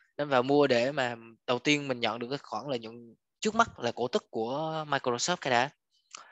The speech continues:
Và đây là cổ phiếu mà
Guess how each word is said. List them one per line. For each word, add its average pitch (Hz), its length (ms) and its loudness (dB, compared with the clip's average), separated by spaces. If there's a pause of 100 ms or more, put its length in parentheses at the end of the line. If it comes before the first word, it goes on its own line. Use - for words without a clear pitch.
(680)
Và 113 680 2
đây 139 200 -2
là 120 120 -2
cổ 117 120 0
phiếu 160 280 0
mà 139 160 -8